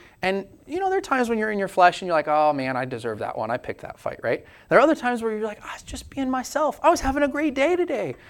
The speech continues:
I got up, I read the Bible, I was filled with the Spirit, I was happy, and I'm going to work, and all of a sudden somebody's like, 'What's your problem?' And they're upset at me, and I was like, 'Oh, I don't know. I just,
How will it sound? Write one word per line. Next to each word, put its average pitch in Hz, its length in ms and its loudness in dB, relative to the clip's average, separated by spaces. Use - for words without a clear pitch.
I 247 120 2
got 247 220 4
up, 285 160 10
I 277 60 8
read 233 200 8
the 214 60 4
Bible, 262 360 8
I 240 60 6
was 202 140 4
filled 269 160 -2
with 262 80 -4
the 285 60 -10
Spirit, 247 260 -2
I 208 40 6
was 175 100 0
happy, 285 460 -2
and - 320 -2
I'm 254 100 4
going 262 180 6
to 240 60 4
work, 277 180 4
and 233 80 6
all 240 60 6
of 233 60 0
a - 20 -8
sudden 247 240 2
somebody's 226 240 -2
like, - 180 -10
'What's - 240 -2
your 147 100 4
problem?' 117 460 2
And 123 100 -6
they're 127 100 0
upset 254 260 2
at 202 80 -6
me, 180 80 -4
and 170 80 -4
I 160 40 0
was 156 80 -2
like, 170 220 -6
'Oh, 285 100 4
I 269 100 2
don't 254 100 0
know. 247 180 0
I 233 80 0
just, 226 240 -6